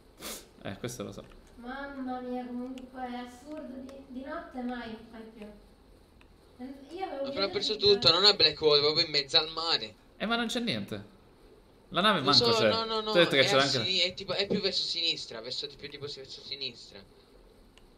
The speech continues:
Speaker 1: E al ritorno
Speaker 3: No,
Speaker 1: vediamo.
Speaker 3: noi, noi già ci eravamo allontanati verso Blackwater, ma non ci sta nessuno a Blackwater, si deve dare le cose a Rakan, però.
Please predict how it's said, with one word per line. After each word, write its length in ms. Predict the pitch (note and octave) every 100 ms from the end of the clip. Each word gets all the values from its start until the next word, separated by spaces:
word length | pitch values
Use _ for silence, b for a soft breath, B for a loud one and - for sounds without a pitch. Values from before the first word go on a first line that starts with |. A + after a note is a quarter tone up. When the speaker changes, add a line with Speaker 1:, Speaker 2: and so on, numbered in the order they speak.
| - _ - _ _ _ _ _ _ - - -
Speaker 1:
E 40 |
al 80 | C3
ritorno 320 | C#3+ D3+ B2+
Speaker 3:
No, 40 | A#2
Speaker 1:
vediamo. 280 | A2+ E3 E3
Speaker 3:
noi, 300 | F3+ F3+ - _ _ _
noi 120 | B2+
già 80 | C#3
ci 140 | D3+ D3
eravamo 260 | C3+ B2
allontanati 680 | A#2+ A#2+ A#2 A#2+ A#2 A2+ G2+
verso 280 | G2 - F#2
Blackwater, 280 | - G2 B2+
ma 60 | D3
non 60 |
ci 80 | D3+
sta 140 | - F#3
nessuno 380 | D3+ - C3
a 60 | A#2+
Blackwater, 760 | G2 G2 - F#2 F2+ F2 F#2+
si 140 | G2 G#2+
deve 180 | A2 A#2
dare 460 | C3 B2+ A2+ G#2
le 120 | G#2
cose 300 | G#2 A2 A2
a 300 | G2+ F2+ F2+ F#2
Rakan, 360 | F#2 F2 F2 F2 _ _ - -
però. 220 | F2+ F2+